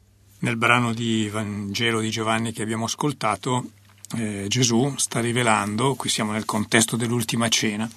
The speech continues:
sta rivelando agli apostoli il segreto della sua vita, quindi il segreto della sua intimità con il Padre,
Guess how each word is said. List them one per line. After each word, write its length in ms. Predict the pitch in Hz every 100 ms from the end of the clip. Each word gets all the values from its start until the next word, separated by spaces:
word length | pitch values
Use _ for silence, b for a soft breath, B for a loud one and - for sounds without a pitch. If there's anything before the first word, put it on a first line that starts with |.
| B B B B B
sta 840 | - - 131 120 113 107 104 110 - -
rivelando 840 | 131 131 120 127 127 117 110 113 -
agli 180 | 123 120
apostoli 640 | 120 120 113 - 131 123
il 120 | 113 104
segreto 760 | - 107 110 113 113 113 113 - b b b -
della 260 | 123 110
sua 240 | 104 - 110
vita, 480 | 120 117 113 110 107
quindi 520 | - 113 110 107 113
il 120 | - 127
segreto 640 | - 113 117 113 120 113
della 180 | 110 104
sua 180 | - 120
intimità 440 | 113 113 110 110
con 140 | -
il 140 | 113 107
Padre, 420 | - 110 107 104